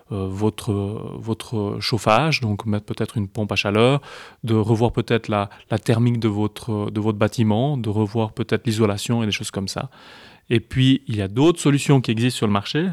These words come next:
Euh, typiquement, nous, à la Banque cantonale, on vient de sortir, euh, effectivement un, un, un produit qui, qui s'appelle EcoHome, qui est en fait un produit très simple, euh, qui s'apparente en fait à un prêt personnel ou un, ou un crédit,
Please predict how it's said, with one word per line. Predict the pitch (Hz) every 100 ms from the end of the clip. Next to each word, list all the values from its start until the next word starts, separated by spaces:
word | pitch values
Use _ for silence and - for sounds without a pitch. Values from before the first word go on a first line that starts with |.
| 160
Euh, | 120
typiquement, | - 117 117 127 113
nous, | 117
à | 113
la | 110
Banque | 110
cantonale, | 117 123 117 113
on | 101
vient | 113
de | 123
sortir, | - 120 - 127 117 - - - - 120
euh, | 104 101 -
effectivement | 110 - 104 120 110 107 104
un, | 107 -
un, | 117 -
un | 104
produit | - 127 120 127 120 - - - _
qui, | - 113 117 -
qui |
s'appelle | 110 104 101 135
EcoHome, | 117 123 120 175 143 -
qui | -
est |
en | 117
fait | 147
un | 110
produit | 113 104
très | - 147
simple, | - 127 175 - - - - -
euh, | 117 113
qui | - 120
s'apparente | 135 123 135 139 123
en |
fait | 113 131 117
à |
un | 104 101
prêt | - - 120
personnel | - - - 127 123 175 139 - _ _ _ _ _ -
ou | 131 117
un, | 107 104
ou | 113
un | 107
crédit, | 101 - 127 123 123